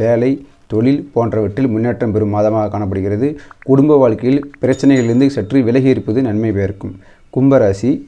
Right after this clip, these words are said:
இந்த கும்பராசியானது தேவையற்ற சிந்தனை, தேவையற்ற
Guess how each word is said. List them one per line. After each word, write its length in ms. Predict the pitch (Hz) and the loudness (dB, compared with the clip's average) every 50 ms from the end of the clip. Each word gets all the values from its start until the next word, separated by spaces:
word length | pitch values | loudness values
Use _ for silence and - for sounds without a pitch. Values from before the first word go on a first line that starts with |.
| _ _ _ - - - - _ _ - - | _ _ _ -20 -20 -20 -20 _ _ -4 -2
இந்த 140 | 127 123 120 113 101 101 101 | 2 2 4 2 2 0 0
கும்பராசியானது 880 | 131 143 147 156 151 143 135 - - 131 120 113 113 110 107 104 107 135 143 143 143 143 - - - _ - 135 | 0 2 4 4 4 4 2 2 0 0 0 2 0 0 0 0 0 0 0 0 -4 -10 -20 -20 -14 _ 0 2
தேவையற்ற 500 | 135 135 127 127 120 110 - - 131 131 135 135 | 2 4 4 2 0 0 0 0 0 0 0 0
சிந்தனை, 360 | - 120 123 117 110 107 117 117 120 - - - - | -2 -2 -2 0 -2 -2 -2 -2 -4 -6 -8 -2 0
தேவையற்ற 440 | 120 120 117 113 113 107 110 123 | 2 2 2 2 0 -2 -2 -2